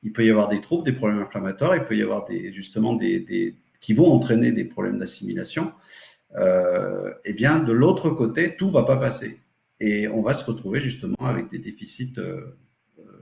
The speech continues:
bon, après, il y en a, il y en a plein. Il peut y avoir des problématiques. Euh, par exemple, la vitamine B douze peut très bien,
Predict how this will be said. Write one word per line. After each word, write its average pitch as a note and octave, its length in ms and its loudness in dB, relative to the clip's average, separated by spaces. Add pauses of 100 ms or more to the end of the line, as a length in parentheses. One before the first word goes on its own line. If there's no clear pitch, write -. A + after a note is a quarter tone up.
(500)
bon, E2 60 -4
après, B2 220 0
il A#2 40 2
y G#2+ 80 2
en - 20 0
a, G2 200 -4
il G#2 60 -6
y G2+ 40 -4
en G2 60 -2
a G2 60 -6
plein. E3+ 300 2
Il C3 100 0
peut A2 100 0
y - 40 0
avoir G#2 140 -2
des G2+ 80 -2
problématiques. G#2 680 -6
Euh, G2+ 160 -2
par G2 120 -2
exemple, A#2 240 -2
la G#2 60 -4
vitamine G2+ 400 -2
B C3 160 4
douze F3 280 2
peut F#2+ 120 -10
très - 140 -8
bien, A2+ 440 -2